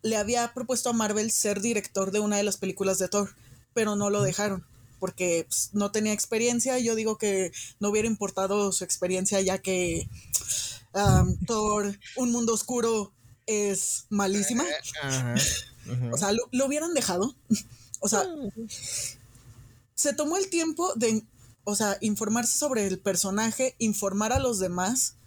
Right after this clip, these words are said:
Speaker 1: Se puso a, a dar como que sus clases del personaje para que todos supieran qué onda. Entonces, o sea, si le pones el mismo cariño y dedicación a un producto así, yo digo que,
Speaker 2: Ujú.
Speaker 1: pues, no tiene por qué salir mal,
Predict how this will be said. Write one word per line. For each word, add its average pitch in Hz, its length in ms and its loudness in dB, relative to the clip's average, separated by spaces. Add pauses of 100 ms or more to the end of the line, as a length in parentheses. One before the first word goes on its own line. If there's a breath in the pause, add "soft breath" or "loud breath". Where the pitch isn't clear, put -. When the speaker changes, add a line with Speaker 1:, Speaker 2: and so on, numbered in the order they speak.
(400 loud breath)
Speaker 1:
Se 220 200 0
puso 220 280 -2
a, 240 320 0
a 220 140 0
dar 220 220 0
como 240 280 0
que 202 120 0
sus 208 240 2
clases 208 560 0
del 226 140 0
personaje 190 640 0
para 214 220 0
que 190 80 -2
todos 190 220 0
supieran 190 400 2
qué 196 120 2
onda. 185 300 0 (560 loud breath)
Entonces, 214 760 2
o 196 80 -2
sea, 185 180 2
si 220 180 0
le 214 140 2 (200)
pones 330 300 2
el 339 100 2
mismo 254 320 0
cariño 214 640 2 (500 loud breath)
y 247 100 -2
dedicación 208 600 2
a 233 60 2
un 240 100 0
producto 226 540 0
así, 190 420 0 (300)
yo 214 120 0
digo 220 200 2
que, 220 80 6
Speaker 2:
Ujú. 160 80 0
Speaker 1:
pues, 175 120 -4
no 196 140 0
tiene 214 220 0
por - 240 -6
qué 190 100 0
salir 190 380 0
mal, 190 340 0